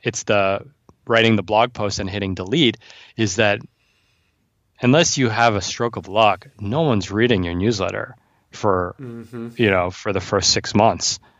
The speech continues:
Speaker 1: other than your friends, your aunt, and your, you know, your sister's husband. Uh,
Speaker 2: Mm-hmm.
Speaker 1: so, so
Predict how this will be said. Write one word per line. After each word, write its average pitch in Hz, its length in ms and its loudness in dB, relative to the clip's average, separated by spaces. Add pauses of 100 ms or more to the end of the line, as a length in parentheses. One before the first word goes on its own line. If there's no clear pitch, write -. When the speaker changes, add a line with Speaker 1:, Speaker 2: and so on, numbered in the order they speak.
(720)
Speaker 1:
other 107 260 4
than 95 160 2
your 95 100 0
friends, 101 460 0
your 101 220 -4
aunt, 101 380 0
and 92 180 -2
your, 90 480 -2
you 92 120 -2
know, 98 420 0 (120)
your 104 140 -6
sister's - 540 -2
husband. 113 520 -4 (460)
Uh, 120 540 4
Speaker 2:
Mm-hmm. 117 80 -12 (180)
Speaker 1:
so, 123 720 2 (840)
so 135 1200 -2